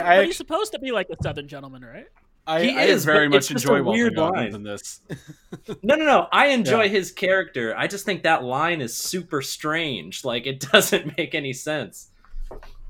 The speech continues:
Speaker 3: It's
Speaker 1: Also
Speaker 3: just out of
Speaker 1: significant
Speaker 3: place.
Speaker 1: Yeah. Significant, this scene is the introduction of the first female title character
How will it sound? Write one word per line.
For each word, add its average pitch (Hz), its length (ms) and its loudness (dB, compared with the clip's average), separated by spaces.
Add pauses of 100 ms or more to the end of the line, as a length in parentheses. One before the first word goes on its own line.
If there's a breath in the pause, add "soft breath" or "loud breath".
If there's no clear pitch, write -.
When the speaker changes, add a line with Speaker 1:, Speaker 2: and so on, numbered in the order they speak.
(1080)
Speaker 3:
It's 190 140 2
Speaker 1:
Also - 0 -
Speaker 3:
just 226 120 0
out 180 80 6 (100)
of - 60 -6
Speaker 1:
significant 90 280 -4
Speaker 3:
place. 160 120 -16 (280)
Speaker 1:
Yeah. 117 280 -6 (640 loud breath)
Significant, 170 760 -8
this 165 180 -4
scene 208 320 -6
is 160 200 -6
the 156 140 -10
introduction 170 600 -8
of 143 320 -10
the 135 480 -6
first - 640 -10 (680)
female 135 840 -4
title 160 340 -6
character 127 680 -8